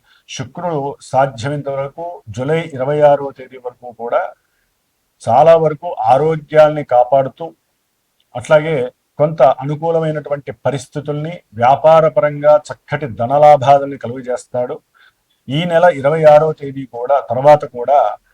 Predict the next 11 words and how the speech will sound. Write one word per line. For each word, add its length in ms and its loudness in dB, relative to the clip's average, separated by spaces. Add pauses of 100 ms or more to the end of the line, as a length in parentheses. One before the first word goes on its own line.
(160)
ఈయన 440 -4 (480)
గురువుతో 640 -2
కలిసి 500 -10
శుక్రుడు 480 -10
చక్కగా 640 -4 (300)
మిత్రక్షేత్రంలో 1000 -4
ద్వితీయంలో 720 -6
ఉండటం 360 -6
ద్వారా 440 0 (340)
వీరు 380 -4
చేసేటటువంటి 960 -10